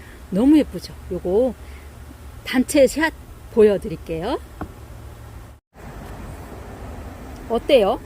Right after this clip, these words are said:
<laughs> 예쁘죠? 꽃사랑무가, 꽃아악무가 이렇게 예쁩니다. 요것을 이제 햇볕을 더 많이 보매-, 보게 되면 더 핑크색으로 예뻐져요.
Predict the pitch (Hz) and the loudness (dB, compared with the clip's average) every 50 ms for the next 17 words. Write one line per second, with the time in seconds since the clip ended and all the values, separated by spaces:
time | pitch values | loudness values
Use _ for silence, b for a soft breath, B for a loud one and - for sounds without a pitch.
0 | - - 220 262 302 240 269 226 - - - - - - - - - 214 220 220 | -8 -2 2 2 4 6 4 4 2 0 -8 -16 -18 -18 -18 -4 0 2 2 2
1 | - - 311 233 - 185 156 - - - - - - - - - - - - - | 2 0 0 2 2 0 0 -2 -8 -18 -18 -20 -20 -20 -20 -20 -20 -20 -20 -20
2 | - - - - - - - - - - - - - 208 233 - - 214 190 180 | -18 -18 -18 -18 -18 -20 -20 -20 -20 -20 -14 -8 -6 -6 -6 -4 -6 -6 -4 -4
3 | 180 180 175 175 180 247 285 294 196 156 - - - - 302 320 330 294 - - | -4 -4 -4 -2 0 0 0 0 0 -4 -8 -14 -10 -4 -2 -2 -2 -2 -2 -2
4 | 185 185 196 196 196 180 170 175 208 220 214 202 240 285 - - - 202 160 - | 0 0 0 0 -2 -4 -4 -4 -2 -2 0 0 0 0 -2 -2 -4 -6 -6 -6
5 | - 208 196 190 185 170 - 151 170 180 - - B B B B B B - - | -8 -8 -8 -8 -8 -10 -14 -16 -18 -18 -20 -20 B B B B B B -8 -4
6 | 226 269 294 339 339 - 330 285 262 233 226 220 226 233 269 320 - 370 339 294 | -2 0 0 0 0 2 2 2 4 6 6 6 6 6 4 2 2 0 0 2
7 | - 269 247 - - 196 190 196 208 220 220 208 180 170 185 180 180 202 214 202 | 4 4 4 4 4 2 4 4 4 4 4 4 2 2 0 -4 -4 -4 -4 -4
8 | - - - 196 208 233 247 214 - - - 208 185 226 226 196 208 190 196 233 | -6 -6 -4 -4 -2 -2 -2 -4 -4 -6 -6 0 4 4 4 4 2 0 0 0
9 | 269 277 214 - B B B B B B - - - - - - - - - - | 0 0 -2 -4 B B B B B B -16 -16 -16 -14 -14 -16 -16 -6 -2 0
10 | 339 339 - 349 302 294 247 190 170 147 151 165 170 - 233 214 196 - 170 | 0 0 0 -2 -2 -2 -4 -4 -4 -6 -6 -6 -4 -2 -2 -2 -2 -4 -8